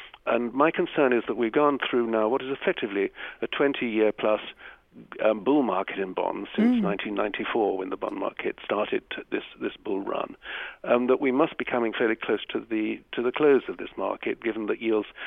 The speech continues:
Speaker 1: really cannot go much lower. You know, we've got huge amounts of,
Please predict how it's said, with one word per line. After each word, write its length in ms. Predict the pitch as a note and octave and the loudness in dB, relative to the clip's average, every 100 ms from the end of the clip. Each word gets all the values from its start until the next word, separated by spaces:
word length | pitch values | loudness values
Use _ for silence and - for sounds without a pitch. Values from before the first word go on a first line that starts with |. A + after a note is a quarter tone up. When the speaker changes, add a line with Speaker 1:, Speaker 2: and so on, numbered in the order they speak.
| - - | -14 -2
Speaker 1:
really 320 | A2 C3 A#2+ | 6 6 6
cannot 420 | - C3 A2+ G#2+ | 2 0 0 0
go 160 | A#2 A2+ | 0 2
much 240 | G#2+ - | 0 0
lower. 420 | A2+ G#2 F#2 - A2+ | 2 4 2 -2 -4
You 120 | G#2+ | -4
know, 120 | G#2 | -4
we've 100 | - | -4
got 160 | - - - - - - | -8 -8 -16 -18 -14 -2
huge 240 | D#3+ D#3 | 2 2
amounts 300 | G2+ F#2+ - - | 2 -2 -4 -6
of, 80 | - | -6